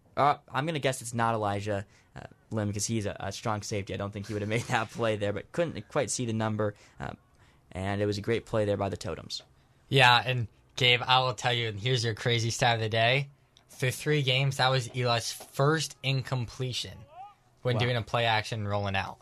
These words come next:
Speaker 1: So,
Speaker 2: That's pretty impressive.
Speaker 1: Scott, thank you for the help. Zion Ayu there, the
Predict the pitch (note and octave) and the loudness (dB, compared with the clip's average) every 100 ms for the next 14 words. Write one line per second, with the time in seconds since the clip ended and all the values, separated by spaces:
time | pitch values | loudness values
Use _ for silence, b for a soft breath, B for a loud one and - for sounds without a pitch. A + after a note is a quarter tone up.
0 | _ - - A#2+ A2 - A#2+ A2 A2 G2+ | _ -4 2 4 2 0 0 0 2 0
1 | - - - - A#2+ A#2 - A#2+ A#2 A2 | -2 -10 -8 -2 0 0 0 -2 -2 -2
2 | A2+ A#2+ A#2+ - G#2+ A#2+ B2+ C3 B2+ A2+ | 0 0 -2 -6 0 2 2 2 0 2
3 | B2 A2 G#2+ G#2+ G#2+ G#2 G#2 G#2 | 2 2 -2 0 2 2 2 0